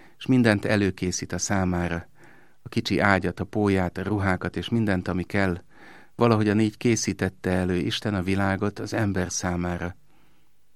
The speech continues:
Egy gyönyörű, díszes, az ember számára alkalmas lakóhelyé, otthonná. Az ember nem valami fajta feladatért van, nem alkatrésze ennek a világnak.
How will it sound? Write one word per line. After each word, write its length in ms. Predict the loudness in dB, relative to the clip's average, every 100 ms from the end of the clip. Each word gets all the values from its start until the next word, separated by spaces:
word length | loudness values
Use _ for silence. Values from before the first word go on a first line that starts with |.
| -8
Egy 160 | -8
gyönyörű, 600 | 0 2 4 2 0 0 -4
díszes, 680 | 0 0 0 -2 -2 -8 -12 -20 -20 -20 -20 -20 -20 -20 -16
az 120 | -4
ember 320 | 0 2 0 0
számára 500 | 0 0 0 0 0
alkalmas 680 | 2 2 0 -2 -2 -2
lakóhelyé, 760 | -4 -4 -4 -4 -2 -2 -2 -4
otthonná. 720 | -6 -6 -4 -2 -2 -4 -6 -16 -20 -20 -20 -20 -20 -20 -20 -20 -20 -20 -20 -8
Az 160 | 2
ember 460 | 4 6 6 4 0 -16 -20 -20 -20 -20 -6
nem 260 | 0 2 4
valami 360 | 4 4 2
fajta 440 | 0 0 0 0 -4
feladatért 920 | 0 0 2 0 -4 -2 -4 -4 -8
van, 320 | -6 -6 -10 -18 -20 -20 -12
nem 200 | 0 2
alkatrésze 840 | 4 2 2 -2 -4 -6 -4 -2 -4
ennek 260 | -4 -4
a 40 | -4
világnak. 640 | -2 -2 -2 -4 -8 -10